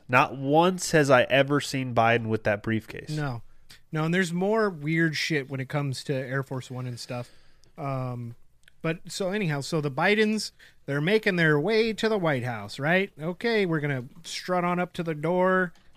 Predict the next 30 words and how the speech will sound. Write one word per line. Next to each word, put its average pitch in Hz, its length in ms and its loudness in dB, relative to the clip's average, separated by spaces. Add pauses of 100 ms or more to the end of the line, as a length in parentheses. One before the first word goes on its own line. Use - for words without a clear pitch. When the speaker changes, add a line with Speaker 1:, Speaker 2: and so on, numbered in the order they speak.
(120)
Speaker 2:
and 131 320 -2
they're 131 100 0
gonna 113 360 -6
open 180 340 -2
it, 185 220 -2
right? 170 480 2
Fucking 135 320 -6
ceremonial, 156 1040 2
fucking 147 340 -6
doors 147 340 0
open. 151 640 0 (260)
They 127 60 -10
welcome 151 360 -6
you 151 80 -2
into 147 120 -4
the 143 80 -4
White 147 280 -4
House. 143 600 -2 (360)
You 120 140 -10
go 147 160 -4
jerk 143 240 -2
off 151 180 -2
on 147 100 -4
a 135 60 -4
coffin, 139 640 -4
and 127 120 -6
you 120 120 -8
get 131 100 -6
to 135 80 -6
work. 110 320 -10